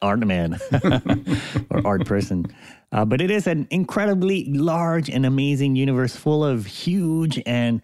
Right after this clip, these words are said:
almost hard to grasp phenomenon and exploding stars and supernovas and big black holes. But it's also filled with small phenomenon that, uh, can also make you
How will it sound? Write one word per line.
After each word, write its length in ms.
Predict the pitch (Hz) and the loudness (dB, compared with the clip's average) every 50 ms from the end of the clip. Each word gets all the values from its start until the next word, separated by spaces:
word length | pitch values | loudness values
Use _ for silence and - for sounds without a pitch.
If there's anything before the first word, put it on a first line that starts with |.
| _ _ _ - | _ _ _ -2
almost 320 | 117 135 135 139 139 - | 0 0 2 0 0 -2
hard 320 | - - 143 143 143 131 - | -2 -2 -2 -2 -2 -2 -2
to 60 | 135 | -4
grasp 500 | 113 110 139 135 135 131 123 127 - - | 0 0 0 0 2 0 -2 -4 -6 -4
phenomenon 760 | - 123 113 127 131 135 135 131 131 127 123 123 123 123 123 | -4 -2 -2 0 0 0 0 0 0 2 0 0 0 0 0
and 340 | 117 104 104 98 98 95 90 | 0 0 0 0 0 -2 -2
exploding 540 | 82 80 - - - 135 127 127 120 120 120 | -4 -6 -10 -4 -2 0 2 2 2 0 -2
stars 640 | - - - 143 135 123 123 117 117 120 113 - | -2 -2 -2 -2 0 0 0 0 0 0 0 -2
and 120 | 110 98 92 | -2 -4 -4
supernovas 680 | - - 139 120 - 123 120 120 117 113 113 113 113 101 - | -2 -2 -2 0 0 0 2 2 2 2 2 2 0 -2 -2
and 220 | - 101 98 98 95 | -4 -2 -2 0 0
big 240 | 107 107 101 95 | 0 0 0 0
black 240 | - 107 95 98 98 | -2 -2 -2 -2 -4
holes. 380 | - - 107 104 104 107 110 - - _ - | -2 0 0 2 2 2 0 -2 -8 _ 0
But 220 | 127 131 143 - | 0 0 0 0
it's 80 | - - | -2 -2
also 180 | 220 226 233 247 | 0 0 0 0
filled 200 | - 208 202 185 | 0 0 2 2
with 120 | 185 - | 0 -2
small 380 | - - 143 139 151 175 196 208 | -2 -2 0 2 2 2 0 0
phenomenon 640 | 202 180 135 120 107 110 113 110 113 113 123 131 127 | 0 0 0 2 2 2 2 2 0 0 0 0 0
that, 200 | 120 123 117 117 | 0 -2 -2 -2
uh, 180 | 110 113 120 120 - | -2 -2 -2 -2 -2
can 140 | - 117 | -2 0
also 320 | 120 - 139 170 165 - 147 | 0 0 0 0 0 0 0
make 280 | 131 135 131 123 - | 0 0 -2 -2 0
you 420 | 147 139 139 143 143 143 139 - | 0 2 2 2 2 2 0 -2